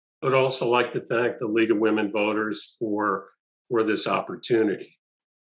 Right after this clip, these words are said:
Uh, I would state that, that I'm proud of what the school board has accomplished these past six to eight years.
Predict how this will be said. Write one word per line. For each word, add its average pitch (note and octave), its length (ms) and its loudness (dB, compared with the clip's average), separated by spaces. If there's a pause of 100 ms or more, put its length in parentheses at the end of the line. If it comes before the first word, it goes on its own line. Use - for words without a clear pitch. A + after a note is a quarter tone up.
(220)
Uh, G2 260 -4
I D#3 180 2
would D3 160 4
state C3 420 0
that, A#2+ 200 2 (420)
that A#2 120 0
I'm G#2+ 140 0
proud B2 600 2
of A2+ 140 0
what A2 340 0
the A2 80 -4
school A#2 480 2
board G#2 440 -2 (140)
has G#2 180 -4
accomplished A#2 880 -4 (480)
these G2 160 -12
past G#2 420 -4
six - 300 -4
to B2 100 -2
eight A2+ 340 0
years. A2+ 680 0